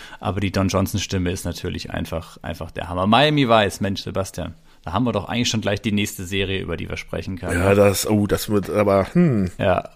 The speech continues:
Speaker 1: äh, aktuell ist es leider so, <clears throat> also beziehungsweise <laughs> zweitausendeins, dass man ihn als Sprecher bei den Netto-Einkaufsmärkten <laughs> kennt.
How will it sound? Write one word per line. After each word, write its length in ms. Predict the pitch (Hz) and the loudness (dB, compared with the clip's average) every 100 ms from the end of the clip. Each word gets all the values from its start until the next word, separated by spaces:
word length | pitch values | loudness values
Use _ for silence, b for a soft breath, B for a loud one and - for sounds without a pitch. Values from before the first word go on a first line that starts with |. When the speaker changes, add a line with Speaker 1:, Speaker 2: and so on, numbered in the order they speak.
| - | 0
Speaker 1:
äh, 180 | 113 117 | 4 4
aktuell 600 | 98 139 160 127 139 170 | 4 2 4 6 6 6
ist 140 | - 147 | 2 0
es 140 | 139 | 2
leider 300 | 120 123 135 | 4 6 4
so, 400 | 123 127 143 - - 139 | 4 2 0 -2 0 2
<clears throat> 160 | 117 | 2
also 320 | 98 107 101 | 0 -2 -2
beziehungsweise 640 | 95 - 110 - 110 - 139 | -2 -6 -8 0 0 0 -2
<laughs> 0 | |
zweitausendeins, 1000 | - 123 131 - 139 - - - 131 - | 2 4 4 4 2 2 -4 -4 -4 -4
dass 200 | 107 101 | -4 -2
man 140 | 113 104 | -2 -4
ihn 180 | 110 - | -4 -4
als 280 | 95 - | -4 -4
Sprecher 500 | - - 107 107 110 98 | -10 -8 -4 0 0 0
bei 120 | 98 | -2
den 200 | 95 92 | -2 -4
Netto-Einkaufsmärkten 1300 | 101 107 - 101 104 98 - 107 113 - - - | -4 -6 -6 -6 -4 -4 -4 -2 -2 -4 -10 -8
<laughs> 180 | 139 - | -8 0
kennt. 140 | 202 | 2